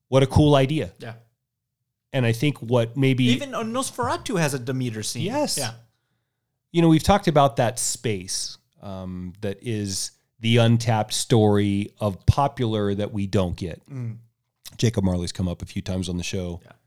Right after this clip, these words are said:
Speaker 1: This fits into that. So I, I guess that I have an interest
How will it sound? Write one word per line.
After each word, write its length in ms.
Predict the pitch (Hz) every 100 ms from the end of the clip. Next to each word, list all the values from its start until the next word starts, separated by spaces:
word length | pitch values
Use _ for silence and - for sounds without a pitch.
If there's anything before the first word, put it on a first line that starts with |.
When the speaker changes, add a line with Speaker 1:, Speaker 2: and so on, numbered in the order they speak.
| _
Speaker 1:
This 160 | 135 123
fits 220 | 147 123
into 160 | 170 151
that. 140 | 113
So 440 | - 139 127 123 - _ _ _ _ _ _ _ _ _ _ -
I, 100 | 170 - -
I 100 | 156
guess 540 | 127 170 233 - -
that 600 | - 135 131 123 123 - - _ -
I 120 | 123
have 220 | 117 123
an 140 | 107
interest 760 | 113 135 135 - 131 - -